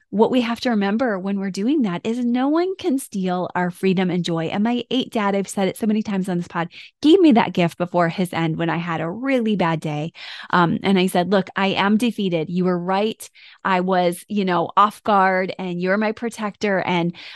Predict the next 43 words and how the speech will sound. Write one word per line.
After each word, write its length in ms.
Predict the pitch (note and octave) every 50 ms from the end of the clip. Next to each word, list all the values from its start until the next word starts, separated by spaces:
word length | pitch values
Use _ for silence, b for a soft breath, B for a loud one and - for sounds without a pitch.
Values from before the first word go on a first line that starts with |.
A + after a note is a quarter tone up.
| B B
I 300 | - F#3+ F#3+ F#3+ G3 F#3+ F3 F3+
denied 460 | F#3 A3+ G#3+ G#3 G#3 G#3 A#3+ C#4+ A#3
you 140 | B3+ B3+ B3+
the 120 | G#3 A#3+ A3
right 180 | A3 F#3+ G#3
to 80 | - A#3+
protect 360 | A#3 A3+ - A3+ G3 - -
me 120 | G3+ G3+
as 120 | F#3+ F#3+ G3
a 60 | F#3+
seven 340 | - - F3+ E3+ F3 E3+ F3
for 120 | - -
all 160 | C#3+ F#3 G#3
these 220 | G#3 B3 A#3 G#3+ G3+
years." 320 | F#3+ E3+ E3+ E3+ E3+ E3+ -
And 280 | - F3 E3+ E3+ E3 E3+ B B B B B B B _ -
I 120 | - A#3+ C#4
think 160 | F#4+ E4 -
I 60 | A4+
said 220 | G4 - A#3+ G#3+ G#3
it 100 | - -
more 100 | G3 F#3+
like 200 | F#3 F3+ F3 -
this. 180 | E3+ F3 -
"What 360 | F#3+ F3+ F3+ G#3 A#3+ C#4+ - B3
would 180 | D#4+ D#4 C4 -
you 140 | C4 B3+
say 280 | A#3+ - - G3 F3+ F3+
if 100 | F3+ - -
I 100 | F3 F3
said 260 | - - F3 E3 D#3+
the 140 | - D#3+ - _ _ -
floor 420 | F#3 F3+ F#3 F#3+ F#3+ G3+ G3+ G#3
fell 300 | - - F#3+ E3+ E3 E3
through 580 | - - E3+ E3 G3+ E3 A2+ F#2 G2+ G#2 - - B B B B B B B B
and 240 | - G3+ G3 F#3 F3+ F3
that 240 | E3+ E3+ D#3+ - F#3+
you 140 | F#3+ G#3 G3
were 140 | F#3+ F3+
right 360 | F3 E3 B2+ G2 D#2+ - - -
about 280 | - F3 F3 D3+ - E3
this 240 | E3+ E3 F3 - - -
instance?" 640 | E3 B2 - - - - - - - - - -